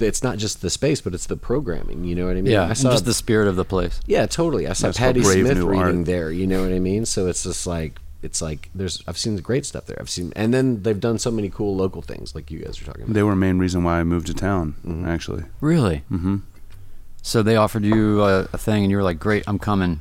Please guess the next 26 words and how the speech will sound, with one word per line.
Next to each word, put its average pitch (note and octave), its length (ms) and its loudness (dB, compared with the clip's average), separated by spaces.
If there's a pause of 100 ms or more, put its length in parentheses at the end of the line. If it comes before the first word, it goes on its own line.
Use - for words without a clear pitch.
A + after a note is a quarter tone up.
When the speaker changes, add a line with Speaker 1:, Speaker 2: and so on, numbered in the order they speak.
Speaker 3:
Well, A2+ 140 4
I G#2+ 160 4
had A#2 100 2
actually, G2+ 580 2 (140)
I'd G#2+ 160 2
been G#2 180 2
working G#2 380 2
as F2 100 0
a F2+ 60 -2
photographer F#2+ 500 0
for E2 140 -4
the D#2 60 -8
Bluegrass F2 440 2
Underground, E2+ 500 2
which D#2+ 140 -2
is E2 140 0
this E2+ 180 -2
P - 180 -2
B F2 120 2
S E2+ 100 0
special F2+ 340 -2
they E2 140 -2
film F2+ 220 -2
in D#2+ 60 0
the D#2 60 -2
cave F#2 540 0